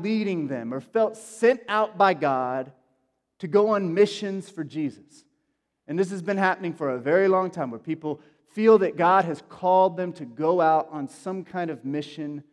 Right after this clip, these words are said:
for Jesus. Missionaries, evangelists, do-gooders, you know, have gone out to all places of the world, claiming to be agents of the kingdom of God.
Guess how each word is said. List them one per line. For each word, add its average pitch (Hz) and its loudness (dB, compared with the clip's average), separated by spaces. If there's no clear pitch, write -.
for 135 -16
Jesus. 107 -16
Missionaries, 156 0
evangelists, 143 -4
do-gooders, 165 0
you 151 -4
know, 165 2
have 135 -4
gone 180 2
out 175 0
to 170 -6
all 202 6
places 233 -2
of 214 0
the 208 2
world, 185 -2
claiming 233 2
to 214 0
be 190 -8
agents 214 -6
of 170 -8
the 165 -6
kingdom 202 -10
of 202 -12
God. 135 -10